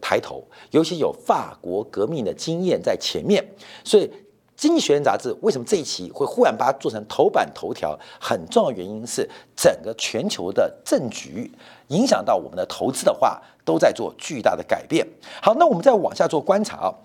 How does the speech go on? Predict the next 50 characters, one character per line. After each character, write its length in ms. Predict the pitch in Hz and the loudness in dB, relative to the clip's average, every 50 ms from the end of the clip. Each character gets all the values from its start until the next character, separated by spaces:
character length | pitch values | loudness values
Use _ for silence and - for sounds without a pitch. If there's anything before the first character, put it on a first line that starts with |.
| _ _ _ | _ _ _
这 120 | - - 269 | -2 2 4
边 160 | 311 285 226 | 6 6 6
我 120 | 135 95 | 4 2
们 160 | 90 107 117 | 0 -2 -4
这 80 | 120 135 | -2 0
个 160 | 117 107 104 | 2 2 2
小 160 | - - - | 4 0 -2
编 260 | - - 147 143 131 123 | -2 0 2 2 2 2
用 140 | 147 147 117 | 2 2 2
了 80 | 107 101 | 0 -2
一 100 | - - | -4 -2
九 120 | - 113 - | -2 -2 -2
七 160 | - - 151 | -2 -4 -4
零 80 | 123 | -4
年 180 | 98 87 87 87 | -4 -4 -6 -6
这 80 | - 101 | -4 0
个 260 | 101 92 90 85 - - - - - - | 2 2 2 2 0 -6 -14 -20 -16 -10
苏 300 | - - - 202 208 180 | -6 0 2 2 4 4
联 200 | 135 98 92 113 | 4 2 4 4
的 240 | 127 117 98 87 - | 6 6 6 4 2
这 80 | - - | 0 -2
个 320 | - 101 90 87 85 - - - - | 2 2 4 4 2 0 -2 -10 -6
作 160 | - 214 160 113 | 0 0 0 4
家 240 | - 123 113 107 - - | 4 2 2 2 -2 -8
索 200 | _ - 165 151 | _ 0 0 0
尔 40 | 113 | 0
尼 160 | 85 80 87 | 0 -4 -10
辛 220 | 104 - - 143 139 | -6 -6 -2 2 2
啊 120 | 107 78 - - - - _ | 2 2 0 -8 -20 -20 _
所 220 | - - 143 165 | -2 0 0 2
写 220 | - - - 92 | 2 0 0 0
的 120 | 78 90 87 | 0 0 -2
一 140 | 85 95 98 | -2 -4 -6
个 380 | - - 113 95 85 80 - - - | 2 4 4 4 4 2 0 -4 -16
这 100 | - 98 | -12 -10
个 60 | 101 | -2
文 140 | - - 87 | -2 -2 2
章 180 | - 135 127 120 | 4 4 4 4
啊， 160 | 98 71 - - | 2 0 -2 -8
啊， 100 | - - - - | -20 -20 -18 -10
英 140 | 147 170 170 | -6 -2 -2
文 120 | 131 - | 0 -2
很 80 | 110 139 | -2 -4
简 180 | - 90 73 | -4 -6 0
单， 160 | - 110 107 - | 0 0 0 0
我 80 | - 90 | -4 -6
就 80 | 107 | -2
会 140 | 92 135 131 | 0 0 2
念 120 | 127 120 98 | 2 2 0
啊。 80 | 80 | 0